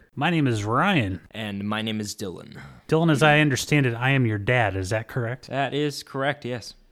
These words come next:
Speaker 1: Oh, woof. Okay. Defurf
Speaker 2: What the
Speaker 1: is
Speaker 2: heck?
Speaker 1: <laughs>
Speaker 2: How dare you, sir?
Speaker 1: Defurf is where we discuss and review movies that Dylan has never seen, whether they be current or classic.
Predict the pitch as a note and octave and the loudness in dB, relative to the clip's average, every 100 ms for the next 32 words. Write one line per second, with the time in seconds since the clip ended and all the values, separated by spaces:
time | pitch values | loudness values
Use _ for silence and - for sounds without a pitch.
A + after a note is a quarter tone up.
0 | _ _ A2 G2 F2+ A2 F#2 - - - | _ _ -6 -4 0 0 -2 -8 -10 -6
1 | B2+ A#2 G#2 F#2+ - B2 - C3+ D#3+ A3+ | -2 -2 -4 -10 -14 -14 -10 -2 2 10
2 | B3+ F3 - A#3 G3+ F#3+ - G3 D#3 C3 | 12 12 8 6 6 4 -2 2 4 4
3 | - E3+ - G#3 - G#3 - E3+ - - | 4 2 4 0 2 -2 -2 -4 -4 -6
4 | - - - - - - - - A4 B3 | -12 -16 -16 -16 -16 -16 -18 -8 -4 -2
5 | C#3+ A#2+ G2 E2 - - - - - A3 | -2 -4 -4 -10 -14 -18 -18 -20 -2 0
6 | G#3+ C4+ C4 G#3 - - D3+ C#3 E3+ F3 | 6 10 10 10 6 0 2 4 4 4
7 | F3+ D#3 - G3+ G#3+ D#3 D3+ D3+ F3+ E3 | 2 0 2 2 2 0 -2 0 0 2
8 | F#3+ D3 C#3 C#3 D3 D3 C#3 C3+ C3+ A#2+ | 2 2 0 0 0 2 2 2 0 -2
9 | A#2 - G3 A2 G2+ G#2+ G#2 A2 G2+ F#2+ | -2 -2 0 0 -2 -2 -2 -4 -4 -6
10 | C#3+ C3+ C#3+ C#3 E3 D3 C#3 - - | -4 -2 -2 -2 -2 -2 -4 -8 -16